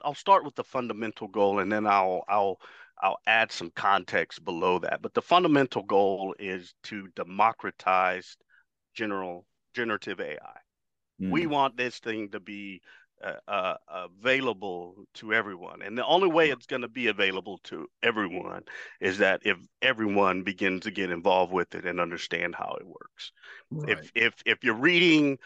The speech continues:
Speaker 1: an article about generative A I, you have a conceptual understanding of it. But if you haven't engaged with it, if you haven't used it to accomplish something, um,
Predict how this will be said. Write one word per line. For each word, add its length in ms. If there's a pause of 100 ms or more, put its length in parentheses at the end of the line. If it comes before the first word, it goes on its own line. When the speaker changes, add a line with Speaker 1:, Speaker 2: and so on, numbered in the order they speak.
(160)
Speaker 1:
an 160
article 640
about 460
generative 560
A 180
I, 360 (260)
you 140
have 320
a 240
conceptual 1040
understanding 800
of 180
it. 140 (340)
But 100
if 160
you 160
haven't 360
engaged 560
with 300
it, 160
if 140
you 180
haven't 640 (360)
used 580
it 380 (340)
to 500 (240)
accomplish 800
something, 600 (360)
um, 360